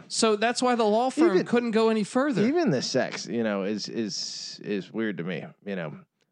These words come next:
Speaker 2: But, like,
Speaker 1: It is
Speaker 2: the
Speaker 1: weird because, I mean, dude, as a guy who's bartended at several hotels and seen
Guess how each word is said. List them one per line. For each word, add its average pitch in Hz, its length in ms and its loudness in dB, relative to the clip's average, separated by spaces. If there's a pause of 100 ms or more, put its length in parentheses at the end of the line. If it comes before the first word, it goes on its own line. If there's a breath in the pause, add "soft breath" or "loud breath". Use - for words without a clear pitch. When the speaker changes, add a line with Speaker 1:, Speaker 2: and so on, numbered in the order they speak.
(160)
Speaker 2:
But, 107 280 0
like, 127 160 0
Speaker 1:
It 349 60 2
is 349 100 4
Speaker 2:
the 233 60 0
Speaker 1:
weird 180 260 2
because, 196 320 0
I 240 100 4
mean, 247 140 0
dude, 220 200 0
as 160 100 0
a 165 40 2
guy 202 200 2
who's 196 160 4
bartended 185 400 0
at 147 120 0
several 190 340 0
hotels 185 440 0 (240 soft breath)
and 180 140 0
seen 208 400 2